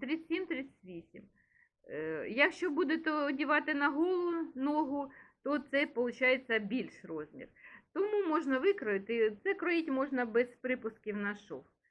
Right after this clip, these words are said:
На нуль п'ять на лапку я їх стачую. От. І можете поміряти на себе. Кому як треба, булавочками закололи, е, откоректували. От.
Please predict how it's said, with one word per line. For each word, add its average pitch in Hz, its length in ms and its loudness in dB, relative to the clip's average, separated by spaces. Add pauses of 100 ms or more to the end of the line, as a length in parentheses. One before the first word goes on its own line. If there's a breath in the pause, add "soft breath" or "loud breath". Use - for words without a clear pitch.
(160)
На 349 220 0
нуль 370 200 2
п'ять 269 320 2
на 262 140 4
лапку 240 380 2
я 233 140 4
їх 254 140 2
стачую. 339 760 2 (520)
От. 277 360 -2 (380 soft breath)
І 339 140 -2
можете 349 400 0
поміряти 220 640 0
на 190 180 -6
себе. 180 380 -8
Кому 359 420 -2
як 330 240 4
треба, 349 460 0
булавочками 254 840 0
закололи, 262 760 0
е, 185 100 -2 (380)
откоректували. 226 1200 0 (300)
От. 175 340 -8